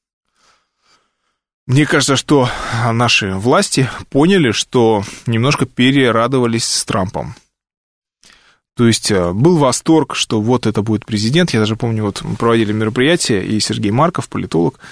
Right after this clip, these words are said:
значит, он говорил, что Путин — это российский Трамп, Трамп — это американский Путин. Они моментально найдут общий язык,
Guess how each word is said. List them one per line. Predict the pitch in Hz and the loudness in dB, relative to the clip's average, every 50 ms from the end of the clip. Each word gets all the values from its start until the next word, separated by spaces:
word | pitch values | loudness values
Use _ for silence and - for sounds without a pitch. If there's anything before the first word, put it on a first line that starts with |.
| - - _ _ _ _ | -20 -20 _ _ _ _
значит, | 156 - - 120 - - - | -8 -6 -6 -6 -6 -6 -4
он | 113 117 139 143 143 - | -2 0 0 0 0 0
говорил, | - 135 127 127 127 123 | 2 2 2 4 4 2
что | 117 - - - 120 107 98 95 - - - - - _ _ _ _ _ _ _ _ _ 147 131 - _ _ _ _ _ - | 0 0 -2 0 0 0 0 -2 -6 -12 -16 -20 -20 _ _ _ _ _ _ _ _ _ -20 -20 -20 _ _ _ _ _ 0
Путин — | 190 226 220 - 220 208 - | 2 2 4 4 2 0 2
это | - 165 175 - 165 | 0 0 2 2 2
российский | 135 123 - - 151 - - 123 | 2 2 0 -2 -2 -2 -2 -2
Трамп, | - 113 98 90 - - | -2 0 -2 -2 -4 -6
Трамп — | - 131 147 170 196 185 - - | -2 0 0 2 0 0 -4 -4
это | - 135 - 127 | -6 -4 -2 -2
американский | 117 120 120 110 - 151 151 - - 151 | -2 -2 -2 -2 0 -2 -2 -2 -6 -8
Путин. | - 120 113 - - - - | -6 -6 -6 -6 -8 -8 -4
Они | - 143 165 170 | 0 2 2 4
моментально | 147 139 139 139 139 135 - 151 131 120 117 | 4 4 2 2 0 2 2 2 2 0 -2
найдут | 117 120 117 120 110 - - | -4 -4 -2 -2 -2 -2 -2
общий | 107 - - - 120 | -4 -4 -4 -4 -2
язык, | 117 131 175 220 220 | 0 0 0 0 -2